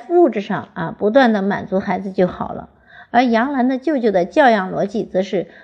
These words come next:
好东西是好，你也体会过了，或者好的物质也就是这样了，那么你以后就不会心以物易了，就是不会，嗯，让你的心被物质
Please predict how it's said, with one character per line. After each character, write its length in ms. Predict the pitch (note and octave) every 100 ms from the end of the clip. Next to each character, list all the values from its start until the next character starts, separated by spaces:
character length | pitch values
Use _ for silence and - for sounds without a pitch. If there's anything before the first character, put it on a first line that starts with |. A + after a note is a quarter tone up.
| _
好 280 | - G3 E3
东 240 | G#3 D#4
西 160 | F4 A#3+
是 200 | - C4+
好， 400 | - - - _
你 140 | G#3+ A#3+
也 120 | B3
体 240 | B3 -
会 200 | D3+ G#3
过 220 | F3 F#3 D3
了， 220 | C3 - _
或 180 | - A3
者 240 | D#3 - - - _
好 260 | - F3+
的 160 | F3 C#4
物 160 | D#4+ C4+
质 220 | F#3 -
也 200 | - C3
就 160 | C4+ D4
是 120 | A#3+
这 140 | A#3+
样 200 | B3+ G#3
了， 120 | E3 - _ _
那 100 | C4+
么 160 | A3+ G3
你 320 | - A#3+ C4
以 80 | F3
后 240 | - G3+
就 380 | - A#3 F3+ - - _ _
不 180 | G#3+ B3
会 300 | E4 A#3 -
心 440 | - - E4 E4 G#3
以 100 | -
物 300 | C4+ F#4+ D#4+
易 240 | G#3 F3+
了， 160 | - - _
就 160 | - F#3
是 100 | E3+
不 280 | - F3+ G#3
会， 360 | C4+ F#3+ - - _ _ _ -
嗯， 200 | G3 G#3 -
让 260 | A3 G#3
你 80 | E3+
的 100 | D#3
心 320 | E3 - G#3
被 160 | G#3 F#3
物 240 | G#3 D4+
质 280 | A3+ F3 -